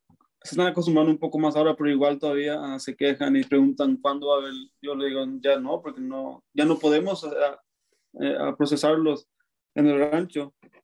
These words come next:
Porque igual, por más que yo no he procesado ningún pollo este año en el rancho, igual recibí una carta del condado diciendo que hubo queja que estoy, ah,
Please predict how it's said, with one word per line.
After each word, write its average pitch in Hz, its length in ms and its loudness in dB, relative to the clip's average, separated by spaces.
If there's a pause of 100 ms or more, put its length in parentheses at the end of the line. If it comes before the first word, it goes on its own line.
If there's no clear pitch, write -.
(560)
Porque 156 260 2
igual, 165 320 4
por 170 160 -4
más 165 160 -4
que 170 120 -2
yo 165 120 -2
no 165 140 -2
he 165 100 -4
procesado 160 520 0
ningún 156 440 0
pollo 190 600 0
este 180 260 -4
año 185 220 -2
en 185 100 -6
el 175 100 -4
rancho, 196 480 -2 (140)
igual 165 300 4 (160)
recibí 156 300 2
una 156 300 2
carta 156 380 -2
del 147 320 -4
condado 151 500 2
diciendo 147 580 -4
que 143 300 -2 (480)
hubo 151 360 2
queja 165 420 0
que 156 160 -2
estoy, 151 360 2
ah, 143 420 -2